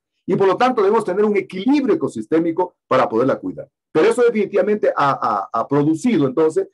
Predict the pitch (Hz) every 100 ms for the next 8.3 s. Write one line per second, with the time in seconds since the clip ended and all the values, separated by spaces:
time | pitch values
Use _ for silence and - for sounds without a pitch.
0 | _ - 139 135 147 147 165 117 127 147
1 | 127 107 95 95 - - 117 131 156 143
2 | 160 151 139 120 117 139 160 151 143 139
3 | 170 156 160 156 143 _ _ 123 131 170
4 | 160 220 185 151 156 - 78 85 90 113
5 | 185 180 185 202 - _ 110 110 113 123
6 | 139 453 302 - - _ _ 110 123 202
7 | 170 131 107 104 101 110 113 110 123 143
8 | 233 196 175